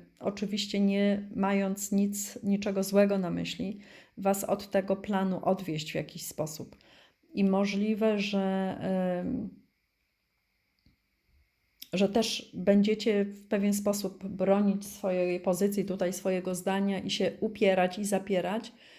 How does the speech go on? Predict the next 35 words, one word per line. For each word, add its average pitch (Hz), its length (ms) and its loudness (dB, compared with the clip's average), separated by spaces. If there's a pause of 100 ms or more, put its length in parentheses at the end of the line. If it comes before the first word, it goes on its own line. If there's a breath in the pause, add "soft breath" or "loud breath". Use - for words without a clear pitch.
(180 loud breath)
i 208 80 -2
nie 202 140 2
dopuszczać 202 460 -2
do - 120 -4
siebie, 180 340 -2 (200)
ojej, 170 200 -4
przepraszam, - 520 -6
nie 190 80 0
dopuszczać 208 460 0
do 190 120 0
siebie 196 380 0 (480 loud breath)
tych 202 160 0
innych, 233 300 6 (260)
e, 202 340 0
argumentów, 220 880 0
bo - 140 -8
tak 202 200 -2
będziecie 208 400 -2
tutaj 202 500 -2
mocno 202 840 0
chcieć - 460 -4 (400)
to 196 120 2
zrealizować. 185 680 0
Ale 208 380 2 (440 loud breath)
muszę 208 200 -4
wam 208 140 0
powiedzieć, 202 360 0
że, 190 600 -2
e, 185 520 -2
to 220 100 -2
się 214 120 0
jak 196 160 2
gdyby 196 200 2
nie 196 160 4
bardzo 202 540 0